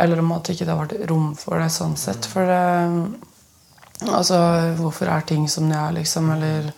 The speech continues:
Speaker 1: eh, men det, det må jo være, det må jo alltid være en grunn.
Speaker 2: Mm.
Speaker 1: Kanskje det også å få noen svar på hvorfor opp-, oppførselen er som man er nå,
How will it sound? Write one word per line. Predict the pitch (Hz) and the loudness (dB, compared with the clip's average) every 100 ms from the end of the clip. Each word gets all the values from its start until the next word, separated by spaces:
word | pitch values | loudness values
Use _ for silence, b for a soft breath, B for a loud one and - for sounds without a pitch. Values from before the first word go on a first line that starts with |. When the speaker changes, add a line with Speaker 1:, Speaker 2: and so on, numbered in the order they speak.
| B B B B - 165 | B B B B -12 -2
Speaker 1:
eh, | 170 165 165 | 2 2 2
men | 165 - 190 - 185 185 | 0 2 2 2 -2 4
det, | 185 175 185 | 4 4 2
det | 180 | 2
må | 175 | 4
jo | 170 170 | 4 6
være, | 185 165 165 160 160 - | 6 6 4 2 0 0
det | 185 | 2
må | 175 | 2
jo | 175 | 2
alltid | 170 165 180 | 2 0 0
være | 170 165 | 2 2
en | 160 | 2
grunn. | 165 165 185 175 | 0 0 0 -4
Speaker 2:
Mm. | - - 185 - 117 208 | -8 -16 -16 -14 -10 0
Speaker 1:
Kanskje | 185 180 165 | 2 4 4
det | 170 165 | 2 2
også | 160 170 | 2 2
å | 165 165 165 | 2 2 0
få | - 180 175 | -4 2 4
noen | 170 170 | 4 4
svar | - - 170 160 160 160 | 2 0 2 2 2 0
på | |
hvorfor | 170 165 160 147 175 180 | -2 0 0 0 -2 -2
opp-, | 175 - - | -2 -10 -4
oppførselen | - 165 - 170 170 175 | -2 0 -2 0 0 2
er | 170 160 | 2 0
som | 170 170 | 0 -2
man | 170 | 0
er | 170 165 | 0 2
nå, | 175 | 0